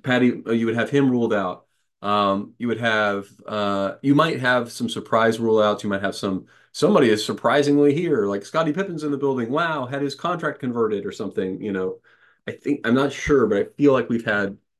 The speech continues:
close to ten games from him. I think it might be a contract situation.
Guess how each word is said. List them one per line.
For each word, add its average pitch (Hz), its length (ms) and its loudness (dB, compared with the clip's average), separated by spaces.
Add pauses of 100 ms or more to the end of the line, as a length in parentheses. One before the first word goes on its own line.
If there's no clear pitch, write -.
(240)
close 117 280 -4
to 110 100 -14
ten 104 220 -2
games 104 220 0
from 113 180 -4
him. 117 180 0
I 104 80 -6
think 104 200 -6
it 107 60 -2
might 98 160 -4
be 104 100 -2
a 95 80 -6
contract 98 360 -8
situation. - 480 -14